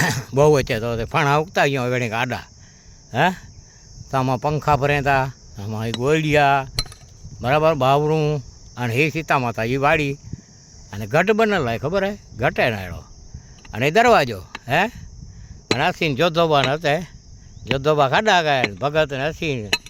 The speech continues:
હે? હા. ઓરે આગળ ને હેડે, હેડે, થોડોક,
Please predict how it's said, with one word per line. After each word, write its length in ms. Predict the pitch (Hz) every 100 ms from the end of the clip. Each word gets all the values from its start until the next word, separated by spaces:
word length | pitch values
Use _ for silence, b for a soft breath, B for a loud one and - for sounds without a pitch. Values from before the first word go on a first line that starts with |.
| - - - - - - -
હે? 120 | 143
હા. 1300 | 165 - - - - - - - - - - - - - -
ઓરે 200 | - 240
આગળ 160 | 277 311
ને 80 | 311
હેડે, 260 | 156 175
હેડે, 320 | 120 165 117 - - -
થોડોક, 260 | 131 -